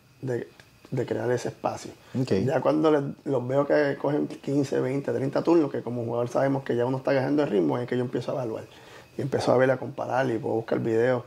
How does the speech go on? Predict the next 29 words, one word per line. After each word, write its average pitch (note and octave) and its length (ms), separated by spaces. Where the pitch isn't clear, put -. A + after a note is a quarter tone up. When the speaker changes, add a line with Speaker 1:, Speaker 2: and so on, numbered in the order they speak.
Speaker 1:
Y C3 60
nada, F#3 280
por C#3+ 120
eso D#3+ 320
a, C#3+ 200
a C#3+ 60
través C3+ 200
de D3 80
los D3+ 200
ti-, - 120
del C#3+ 200
año, D3 400
que A#2 80
es A#2 140
larguísimo, C3 600
es A#2+ 140
cuestión C3 360
de, C3+ 120
de A#2+ 60
tener A#2+ 200
el C3 100
tacto C3+ 400
y C#3 60
saber A#2+ 260
cuándo B2+ 280
hablarle, B2 500
cuándo A#2+ 240
atacarlo, B2 640
eh, - 420